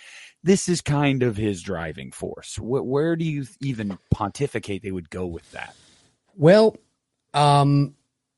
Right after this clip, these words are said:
Speaker 2: it's difficult because fans tend to read a lot into things, a lot into things. Um, it's difficult to know what is hyperbole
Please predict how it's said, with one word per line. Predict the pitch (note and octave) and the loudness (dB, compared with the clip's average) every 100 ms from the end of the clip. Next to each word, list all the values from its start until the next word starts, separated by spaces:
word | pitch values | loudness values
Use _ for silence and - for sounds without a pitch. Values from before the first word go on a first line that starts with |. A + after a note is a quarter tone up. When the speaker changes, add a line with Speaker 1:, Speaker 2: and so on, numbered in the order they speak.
| _ _ _ _ | _ _ _ _
Speaker 2:
it's | E3+ C#3 | 2 2
difficult | - F3+ D3 - D#2+ - - | 6 6 6 2 -4 -8 0
because | C#3 A#2+ B2+ A#2+ A#2+ G#2+ - _ | 2 8 8 8 6 2 -4 _
fans | - D#3 E3 G3+ F#3+ | 2 4 6 4 2
tend | - D#3 D3 C3+ | 2 2 4 4
to | C3 B2 A2+ | 4 6 4
read | A2 A2 B2+ B2 A#2+ | 4 6 8 8 6
a | A2 | 2
lot | G2 F#2+ A#2+ B2+ - | 4 6 6 4 2
into | A#2+ A2+ | 4 4
things, | G2+ G#2 F#2+ D3 F3 - - | 2 0 2 2 -2 -6 -2
a | |
lot | G#2+ A#2+ | 6 8
into | A#2 G2+ | 8 4
things. | F2 E2+ C#3 - _ - - - _ - | 0 -2 -4 -10 _ -20 -20 -20 _ 2
Um, | A#2 A#2 A2+ A2+ A2+ - - | 6 8 8 6 4 0 0
it's | B2 - | 0 4
difficult | F3+ - G3 F3 E3+ E3 - | 2 2 0 6 6 6 2
to | - C3+ B2+ B2+ B2 A#2+ A#2 - _ _ _ - | 2 6 6 6 4 2 -2 -6 _ _ _ 0
know | B2+ B2+ C3+ C3+ C3 B2+ A#2 | 6 8 10 10 10 8 6
what | A#2 G#2+ C3 - | 2 6 6 6
is | B2+ A#2+ A#2 A2 G2+ - - - _ _ - | 6 10 10 8 4 2 -2 -6 _ _ 2
hyperbole | B2+ A#2 C3+ C3 D3 G3+ C#4 | 4 6 6 8 8 6 2